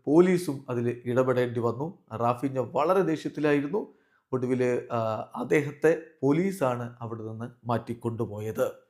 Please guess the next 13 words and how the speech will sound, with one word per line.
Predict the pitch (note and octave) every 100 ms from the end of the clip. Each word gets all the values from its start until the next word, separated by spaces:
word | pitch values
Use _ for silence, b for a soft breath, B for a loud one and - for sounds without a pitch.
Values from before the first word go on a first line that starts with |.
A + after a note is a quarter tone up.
| _ _ _ -
റാഫീഞ്ഞ | A#2+ B2 D3 D3+
കളിക്ക് | D#3 C#3+
ശേഷം | D3+ D3 D3+ C#3+
ഈ |
വിഷയത്തിൽ | C3+ C3 C#3+ C#3+
പ്രതികരിച്ചത് | C3+ C3+ B2+ D3 C#3+ D3 B2+
ഇങ്ങനെയാണ്. | B2 B2 A#2 A#2+ F3 - -
ആ, | A2+ G#2+ G#2 A2 - -
"തീർച്ചയായിട്ടും | D#3+ E3 G3 F3+ F3 E3+ B B B B _ C#3
ഈ | C3+ C#3 C#3
സിറ്റുവേഷൻ | C#3 C#3+ F3+ G3+ G3+
അവർക്ക് | G3 F3+ F3+
മനസ്സിലാക്കാമായിരുന്നു, | D3+ C#3+ C#3+ D3 C#3 C3 B2 A#2 A2+ D3+ G3